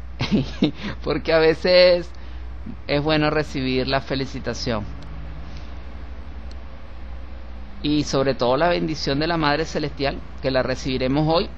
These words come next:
Después les hablaré de al, cómo ganar dinero con Moodle y tener su propia computadora, y por supuesto el mensaje de la Madre Celestial antes de pedirme, ¿ok?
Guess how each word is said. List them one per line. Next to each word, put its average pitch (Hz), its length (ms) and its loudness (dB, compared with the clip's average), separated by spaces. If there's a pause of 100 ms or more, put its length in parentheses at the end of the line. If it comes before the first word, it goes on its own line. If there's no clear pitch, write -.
Después 139 420 0
les 185 140 4
hablaré 170 560 2 (1800)
de 135 680 2
al, 131 220 0
cómo 143 240 2
ganar 139 300 2
dinero 147 480 2 (400)
con 117 160 -2
Moodle 185 560 2 (1400)
y 117 480 0
tener 117 320 0
su 127 180 -6
propia 135 340 -2
computadora, 131 720 0
y 156 120 -2
por 131 160 -4
supuesto 151 360 -4
el 185 60 -2
mensaje 143 320 0
de 135 60 0
la 139 80 0
Madre 123 300 2
Celestial 117 560 -4
antes 117 200 0
de 110 80 -4
pedirme, 95 400 -6
¿ok? 98 80 -6